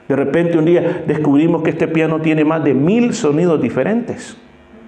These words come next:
Pero ¿cómo se opera todo eso? Hay que ir al manual, hay que ver lo que dice el manual, qué es lo que se puede hacer, qué es lo que no se puede hacer.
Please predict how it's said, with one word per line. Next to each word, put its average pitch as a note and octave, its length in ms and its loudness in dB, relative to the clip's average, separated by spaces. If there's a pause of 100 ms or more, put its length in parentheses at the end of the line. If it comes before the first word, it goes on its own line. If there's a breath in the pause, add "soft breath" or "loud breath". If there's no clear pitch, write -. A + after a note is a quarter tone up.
(840)
Pero C#3 220 0
¿cómo A#3 240 0
se A3 120 -2
opera G#3+ 340 0
todo G#3 240 2
eso? B3 200 -2
Hay E3 100 -2
que D#3+ 160 0
ir F3 160 2
al D#3+ 120 0
manual, D3 420 0 (180 loud breath)
hay D#3 140 -6
que E3 140 0
ver F3 140 2
lo E3+ 160 0
que D3+ 100 2
dice D#3+ 200 0
el D#3 80 2
manual, D#3+ 340 -2
qué E3+ 80 -2
es E3 60 0
lo D#3+ 80 0
que D#3+ 120 0
se D#3 120 0
puede D3+ 260 0
hacer, D#3+ 480 -2
qué E3+ 80 0
es E3+ 60 2
lo E3 120 0
que E3 100 0
no D3+ 140 0
se D3+ 140 0
puede C#3+ 280 0
hacer. A#3 500 -4